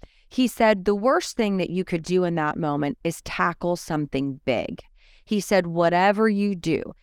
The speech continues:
stay away from some big overwhelming, like, "Oh, I'm gonna have to learn how to edit this week. This is a bad idea, my friend." We are not learning how to edit when we've been in a stage of rust out.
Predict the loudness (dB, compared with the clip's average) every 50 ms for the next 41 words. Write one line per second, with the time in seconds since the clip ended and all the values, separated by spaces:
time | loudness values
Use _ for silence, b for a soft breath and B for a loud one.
0 | _ _ -20 -14 0 2 4 4 6 4 2 2 2 2 2 2 2 0 0 -2
1 | -2 -2 -4 -4 -2 -2 0 0 0 0 0 0 0 0 -2 -6 -4 -2 -2 0
2 | 0 -2 -2 0 0 0 0 2 2 2 2 2 0 -2 -2 -2 -4 -4 -6 _
3 | -6 -4 -2 0 0 0 0 -2 -2 -4 -6 -6 -6 -4 -4 -2 0 0 2 2
4 | 2 0 -2 b b b b b -8 -6 -4 -4 -4 -6 _ _ -4 -2 0 0
5 | -2 -2 -2 -4 -6 -6 -6 -10 -10 -8 -8 -10 -14 -18 -20 _ _ _ _ 0
6 | 0 2 0 -2 0 0 0 2 2 2 2 2 2 0 0 -2 -2 -4 -4 -2
7 | -4 -6 -8 -8 -8 -8 -10 -8 -8 -2 2 2 2 4 4 4 4 4 2 2
8 | 0 2 2 2 2 2 2 0 0 0 0 0 0 0 0 0 0 0 -2 -2
9 | -4 -4 -2 -2 -2 -2 -2 -2 0 0 0 0 -2 -4 -2 -2 -2 0 0 -2
10 | -4 -6 -12 -14 -6 -6 -6 -4 0 0 0 0 -2 -6 -6 -6 -4 -4 -4 -6
11 | -8